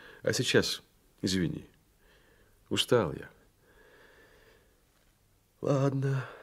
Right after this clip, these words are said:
Афоня, устал ты, такую дорогу ехал.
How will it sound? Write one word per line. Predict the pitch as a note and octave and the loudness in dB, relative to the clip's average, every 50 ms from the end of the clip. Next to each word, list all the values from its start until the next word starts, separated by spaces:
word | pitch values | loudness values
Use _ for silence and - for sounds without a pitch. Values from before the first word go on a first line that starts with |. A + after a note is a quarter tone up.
| - - | -8 -4
Афоня, | G2+ G#2+ - - G2+ A#2 A2 G#2 G#2+ G2+ F#2 - - - - - - - - _ _ _ _ _ _ - | -4 0 2 4 4 4 4 2 0 -2 -4 -8 -12 -20 -20 -20 -20 -20 -20 _ _ _ _ _ _ -8
устал | D3 - - - D#3 F2+ G2 F#2+ F#2 F#2 | -6 -6 -2 2 6 6 6 6 4 2
ты, | - - F#2 F#2 - - - - _ | -2 -6 -6 -6 -8 -14 -20 -16 _
такую | - - - - - - - | -10 -4 2 4 6 8 8
дорогу | - D#2+ D#2 E2 G2+ G#2+ G2 E2+ | 8 8 10 10 10 10 8 6
ехал. | C#2+ C2+ A#1+ - - - - | 4 2 -2 -4 -8 -12 -14